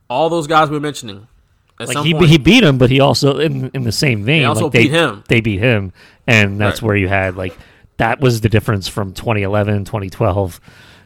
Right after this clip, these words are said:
Speaker 2: to
Speaker 1: Yeah.
Speaker 2: twenty fifteen, twenty sixteen, twenty seventeen.
Speaker 1: I think he, I think he realized at some point, it's like, "Yo, I gotta start pissing people over."
Speaker 2: Yeah.
Speaker 1: 'Cause in twenty ten, twenty eleven, he was putting nobody over. <laughs>
Speaker 2: No,
Speaker 1: Like,
Speaker 2: not at
Speaker 1: uh, virtually
Speaker 2: all.
Speaker 1: nobody. I mean, sh-, we talk about Sheamus. He was, like, one of the few guys that beat him.
Speaker 2: Yeah.
Speaker 1: Everybody else is losing.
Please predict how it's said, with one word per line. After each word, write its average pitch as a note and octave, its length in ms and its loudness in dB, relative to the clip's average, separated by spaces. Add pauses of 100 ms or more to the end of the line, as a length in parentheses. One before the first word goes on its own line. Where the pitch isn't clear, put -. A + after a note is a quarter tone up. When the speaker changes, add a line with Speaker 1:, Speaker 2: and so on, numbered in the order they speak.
(160)
Speaker 2:
to G2+ 300 2
Speaker 1:
Yeah. F#2 180 -2 (120)
Speaker 2:
twenty G#2+ 220 -2
fifteen, G2+ 460 -6
twenty F#2 240 -10
sixteen, - 680 -16
twenty F#2 220 -14
seventeen. D3+ 120 -6
Speaker 1:
I E3 60 4
think F#3+ 160 0
he, F3+ 300 -6
I D#3 40 0
think G#3+ 160 -2
he A3 100 -4
realized F3 320 2
at C3 40 -10
some F3 180 -2
point, C#3+ 160 -6
it's B2+ 60 -6
like, A#2 80 -8
"Yo, C3+ 140 -2
I D#3+ 80 0
gotta C4 140 -4
start - 200 -8
pissing B2 200 -10
people A2 200 -10
over." G2+ 340 -6 (320)
Speaker 2:
Yeah. G2 180 -10
Speaker 1:
'Cause D#3+ 140 -4
in F3 180 -6
twenty B3 260 -2
ten, A#3 180 -4
twenty G3+ 180 -8
eleven, F#3+ 240 -2
he A#3+ 60 -2
was A#3 80 -4
putting C3+ 200 -2
nobody C#3+ 380 2
over. F#2+ 180 -12
<laughs> - 160 -10
Speaker 2:
No, F2+ 160 -6
Speaker 1:
Like, - 220 0 (260)
Speaker 2:
not F3+ 260 -4
at - 140 -8
Speaker 1:
uh, F3 40 -2
virtually A#3 420 0
Speaker 2:
all. G3 60 -2
Speaker 1:
nobody. C#3 300 2
I - 20 -6
mean, E3 100 -2
sh-, - 140 -6
we G#3 120 -4
talk A#3+ 140 2
about G3 160 -2
Sheamus. F#3 440 -2
He G#3+ 60 -8
was, A3 80 -2
like, G3 120 -2
one G3 120 -6
of G3+ 60 -2
the G3 60 -8
few A#3 160 -10
guys B3+ 280 4
that G#3+ 160 -4
beat D#4+ 160 -2
him. G#2 160 -10 (280)
Speaker 2:
Yeah. B2 340 -6 (640)
Speaker 1:
Everybody A#3+ 320 2
else A3+ 120 2
is D#3 100 -6
losing. D3+ 320 -4